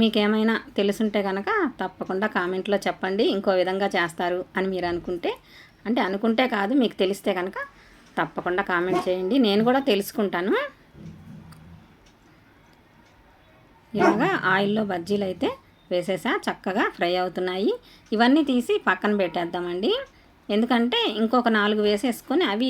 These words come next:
ఇవి కలిపి ఫ్రై చేస్తే బాగా ఫ్రై అవుతాయి. తీసి పక్కన పెట్టా. ఇంకా కొన్ని ఉన్నాయి కదా, అవి కూడా ఇందులో వేసేసుకుందాం.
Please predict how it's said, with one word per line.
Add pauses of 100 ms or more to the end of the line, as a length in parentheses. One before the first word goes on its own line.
ఇవి (120)
కలిపి
ఫ్రై (100)
చేస్తే (140)
బాగా
ఫ్రై (120)
అవుతాయి. (2500)
తీసి
పక్కన
పెట్టా. (500)
ఇంకా (100)
కొన్ని
ఉన్నాయి
కదా, (320)
అవి
కూడా (100)
ఇందులో
వేసేసుకుందాం.